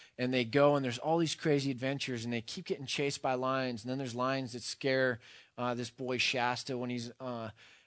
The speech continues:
out in the, the desert. And then they c-, finally get to, to on the edges of Narnia, and this lion chases them, and it's oh so awful.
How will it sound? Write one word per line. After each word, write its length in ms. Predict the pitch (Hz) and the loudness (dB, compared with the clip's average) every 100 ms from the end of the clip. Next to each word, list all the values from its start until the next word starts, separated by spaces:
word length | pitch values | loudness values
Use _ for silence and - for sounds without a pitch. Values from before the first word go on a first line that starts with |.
| - | 2
out 220 | 131 135 | 6 6
in 100 | 139 120 | 2 -4
the, 80 | |
the 160 | 113 123 | -4 -6
desert. 580 | 110 143 135 127 127 123 | -2 2 2 2 -2 -2
And 160 | 123 123 | -2 0
then 340 | 131 127 117 - _ _ | 0 0 -4 -10 _ _
they 140 | 143 127 | -2 0
c-, 160 | - - | -2 -8
finally 400 | - 165 165 139 | -2 0 0 -2
get 340 | 110 151 151 - | 2 2 2 0
to, 380 | 139 123 110 110 - - _ - | 2 2 0 -6 -18 -20 _ -8
to 120 | 127 - | -8 -4
on 140 | 127 | -2
the 120 | 123 113 | 0 0
edges 300 | 143 135 127 | 0 -2 -2
of 80 | |
Narnia, 380 | 123 123 131 131 | 0 2 2 2
and 100 | 117 | -2
this 160 | 110 - | -4 -6
lion 380 | 127 139 131 120 | -6 -4 -4 -2
chases 540 | - 135 131 - 120 | -2 0 -2 -4 -4
them, 140 | 127 | -4
and 80 | 117 | -4
it's 180 | 113 - - | -6 -6 0
oh 180 | 147 | 0
so 260 | 139 151 120 | 2 0 2
awful. 460 | 123 127 - 123 | 4 4 4 -2